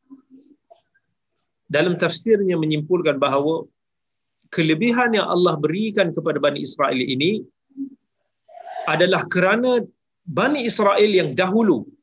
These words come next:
mereka memiliki banyak ulama. Kerana itu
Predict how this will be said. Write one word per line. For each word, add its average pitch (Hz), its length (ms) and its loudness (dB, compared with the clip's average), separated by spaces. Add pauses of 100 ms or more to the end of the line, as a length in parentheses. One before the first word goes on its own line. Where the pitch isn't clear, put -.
(1500)
mereka 147 240 -2
memiliki 151 560 0
banyak 147 560 -2
ulama. 127 420 -2 (1080)
Kerana 143 320 -2
itu 147 240 -6